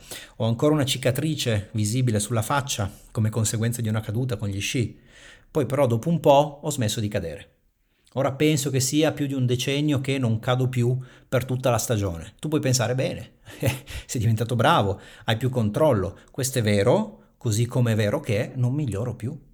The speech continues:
La mia tecnica è sempre la stessa.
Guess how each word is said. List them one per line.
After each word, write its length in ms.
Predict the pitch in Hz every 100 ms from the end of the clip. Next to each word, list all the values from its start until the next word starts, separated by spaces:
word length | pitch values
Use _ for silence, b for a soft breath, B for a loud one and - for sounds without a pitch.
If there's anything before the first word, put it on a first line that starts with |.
| _ _ _ _ -
La 120 | 110
mia 160 | 139 139
tecnica 680 | 123 - 107 104 147 - -
è 100 | 143
sempre 380 | - 123 127
la 60 | 107
stessa. 540 | - 160 165 - -